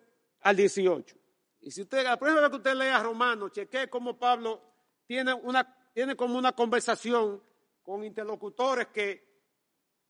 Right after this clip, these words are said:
que son como oponentes de él, que, que van a, a levantar objeciones a lo que él acaba de decir. Bueno, aquí tenemos una de ellas.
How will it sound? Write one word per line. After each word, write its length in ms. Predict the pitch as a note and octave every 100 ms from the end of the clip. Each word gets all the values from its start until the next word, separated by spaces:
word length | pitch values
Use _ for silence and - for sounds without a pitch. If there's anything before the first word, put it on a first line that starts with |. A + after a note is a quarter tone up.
| _ _
que 100 | F#3+
son 180 | B3 B3+
como 220 | C4 A#3+
oponentes 800 | B3 A#3+ A#3+ A#3 D4 C4 A#3+ G#3+
de 220 | A3 G3
él, 120 | E3+
que, 380 | - F#3 F3+ - _ _ _ _ _ _ _ _
que 680 | G3 G3+ G3+ F3 - _ _ _ _ _
van 300 | D#3+ C4+ C#4+
a, 160 | C#4+
a 200 | A#3 A#3+
levantar 580 | A#3+ A#3+ A3+ A3 C4+ C4
objeciones 840 | C4+ B3+ A#3+ A#3 C4+ E4+ D#4 B3+ G#3+
a 40 | A3
lo 140 | A3+
que 80 | A3+
él 60 |
acaba 300 | A3 A3 G#3
de 60 | G3
decir. 180 | D#3+ D3+
Bueno, 160 | G3 F#3+
aquí 180 | G#3+
tenemos 380 | A3 A3 G#3+ G#3+
una 200 | G#3+ A3
de 160 | A3 B3
ellas. 460 | C4 C#3+ - -